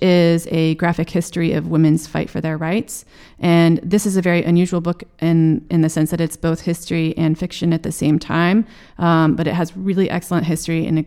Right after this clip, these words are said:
and it is very diverse. Um, another book that I really appreciate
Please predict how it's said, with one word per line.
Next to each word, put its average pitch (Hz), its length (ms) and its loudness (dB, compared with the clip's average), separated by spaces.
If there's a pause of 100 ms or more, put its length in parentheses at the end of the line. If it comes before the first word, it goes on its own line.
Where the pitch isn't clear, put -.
and 175 120 0
it 165 100 0
is 165 180 -4
very 170 400 -6
diverse. - 560 -8 (640)
Um, 185 500 2
another 220 240 2
book 247 200 -4
that 220 100 0
I 214 40 0
really 196 280 0
appreciate 180 680 -6